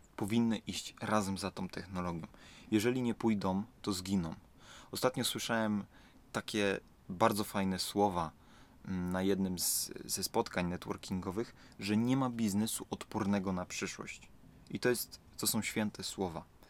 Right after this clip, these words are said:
Człowiek i właściciel powinien cały czas się rozwijać i biznes powinien cały czas iść za tymi technologiami. Zwróć uwagę, jak to dzisiaj wygląda. Opowiem ci kilka takich ciekawych historii.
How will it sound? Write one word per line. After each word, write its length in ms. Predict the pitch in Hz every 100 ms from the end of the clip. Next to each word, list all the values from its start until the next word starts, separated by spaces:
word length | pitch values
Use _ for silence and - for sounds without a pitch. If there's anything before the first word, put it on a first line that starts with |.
| - - -
Człowiek 580 | - 143 151 - - - - -
i 180 | 104 101
właściciel 560 | 104 104 - - - 90
powinien 380 | 104 101 107 104
cały 220 | 113 110
czas 140 | 110
się 140 | - 101
rozwijać 560 | 95 92 92 95 107
i 100 | -
biznes 440 | 92 123 117 85 -
powinien 400 | 101 92 95 92
cały 280 | 104 101
czas 400 | 98 - 101 - - -
iść 360 | 98 - -
za 120 | 98 90
tymi 320 | - 92 92
technologiami. 800 | - - 101 90 87 82 82 104 - - - - -
Zwróć 280 | 104 175 175
uwagę, 280 | 151 135 123
jak 140 | 117
to 120 | -
dzisiaj 340 | 101 107 110 92
wygląda. 480 | 95 90 82 80 - - - - - - - - - - -
Opowiem 340 | - 160 160
ci 140 | -
kilka 300 | - 135 -
takich 440 | - 110 110 - - -
ciekawych 440 | - - 110 98 98
historii. 560 | - 101 - 90 87